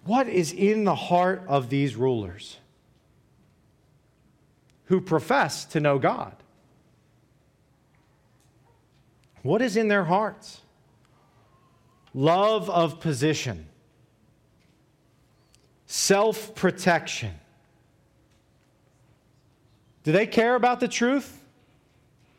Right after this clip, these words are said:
No. Not when it comes in conflict with their way of life. Truth can be a very inconvenient thing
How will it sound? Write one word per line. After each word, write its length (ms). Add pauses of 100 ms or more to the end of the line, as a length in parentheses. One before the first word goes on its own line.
(520)
No. 380 (1300)
Not 340
when 160
it 140
comes 340
in 140
conflict 760
with 280
their 240
way 260
of 160
life. 540 (1900)
Truth 680
can 200
be 140
a 100
very 600
inconvenient 880
thing 460